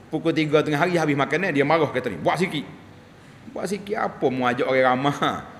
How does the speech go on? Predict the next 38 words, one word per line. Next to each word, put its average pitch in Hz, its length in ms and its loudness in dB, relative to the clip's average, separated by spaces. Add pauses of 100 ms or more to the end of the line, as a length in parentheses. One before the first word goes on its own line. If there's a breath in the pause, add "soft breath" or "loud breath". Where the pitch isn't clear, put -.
(180)
Waktu 147 300 2
ajak 139 420 4
tak - 80 -4
tengok 143 240 -2
kiri 135 240 2
kanan. 196 400 4 (320)
Dah, 123 460 0
waktu 139 340 0
catering 147 400 2
buat 143 240 2
tak 147 160 -4
cukup, 196 240 4
dia 139 160 2
marah 131 240 2
pada, 139 320 0 (480)
eh, 101 160 -4
syarikat. 135 480 0
Kita 113 160 -6
kata, 127 240 -4
"Tak 120 160 -6
betul 117 240 -4
awak." 76 240 -6 (400)
Ha, - 80 -16
ini 113 240 0
baik-baik. 120 560 0 (800)
Dengan 117 320 -2
molek 120 240 2
ni. 87 80 -4
Lo 151 160 0
ni 185 80 -2
kita 165 240 0
bercakap 160 320 2
ni 196 160 -2 (400 loud breath)
di 139 80 -2
atas, 143 320 0
di 139 80 0
alam 151 240 2
nyata, 147 480 2